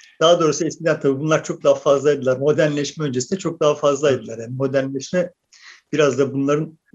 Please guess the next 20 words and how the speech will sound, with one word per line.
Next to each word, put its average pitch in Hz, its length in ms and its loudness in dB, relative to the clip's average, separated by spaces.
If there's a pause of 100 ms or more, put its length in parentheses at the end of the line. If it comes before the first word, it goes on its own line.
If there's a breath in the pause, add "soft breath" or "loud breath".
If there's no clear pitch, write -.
önüne 156 360 0
set 180 480 -2
çekti. - 360 -6
Yani 120 440 -4 (240)
modernlik 165 560 0
öncesi 143 800 0
akıl 170 300 2
yürütmenin 147 1200 -2 (320)
temel 190 280 4
dokusu 190 360 0
böyle 220 220 4
bir 123 60 -6
şeydi. 123 280 -8
Yani 123 240 -2
ol-, 185 300 4
olur 202 180 6
olmaz 180 300 2
şeyler 175 320 2
arasında 165 600 0 (220)
işte - 420 -4